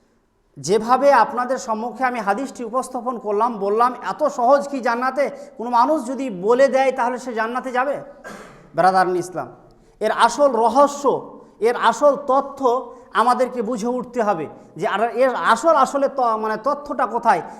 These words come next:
যে এত সহজ যে কোনো মানুষ যদি লা ইলাহা ইল্লাল্লাহ বলে দেয়,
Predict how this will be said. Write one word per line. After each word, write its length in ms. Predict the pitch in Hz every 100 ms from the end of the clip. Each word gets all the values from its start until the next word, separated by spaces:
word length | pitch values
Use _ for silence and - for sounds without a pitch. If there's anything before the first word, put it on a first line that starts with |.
| -
যে 80 | 175
এত 260 | 202 233
সহজ 580 | 285 - 240 220 311 175 - - -
যে 140 | 180
কোনো 180 | 214 254
মানুষ 320 | 226 262 294
যদি 180 | 240 240
লা 200 | 233 233
ইলাহা 200 | 240 226
ইল্লাল্লাহ 220 | 240 233
বলে 220 | 208 220 220
দেয়, 220 | 226